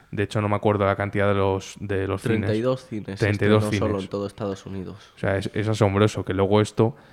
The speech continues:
Speaker 1: tuvieron que hacer un reestreno que tardaron fácilmente un, un par de meses en que todo la, todos los cines tuvieran Star Wars.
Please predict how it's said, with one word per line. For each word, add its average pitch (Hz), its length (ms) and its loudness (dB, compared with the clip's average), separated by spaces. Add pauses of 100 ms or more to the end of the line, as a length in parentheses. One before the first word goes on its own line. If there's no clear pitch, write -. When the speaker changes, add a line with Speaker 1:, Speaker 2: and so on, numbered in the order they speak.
(120)
Speaker 1:
tuvieron 101 300 0
que 104 80 -2
hacer 110 220 4
un 107 160 2
reestreno 107 640 2
que 110 100 0
tardaron 101 600 -2
fácilmente 101 720 -4
un, 95 280 -8
un 101 180 -10
par 98 180 -2
de 98 80 -2
meses 107 360 0
en 101 100 -4
que 98 120 -6
todo 104 220 0
la, 101 140 -2
todos 107 400 2
los 104 180 2
cines 113 320 0
tuvieran 101 360 0
Star 95 240 -6
Wars. 110 340 0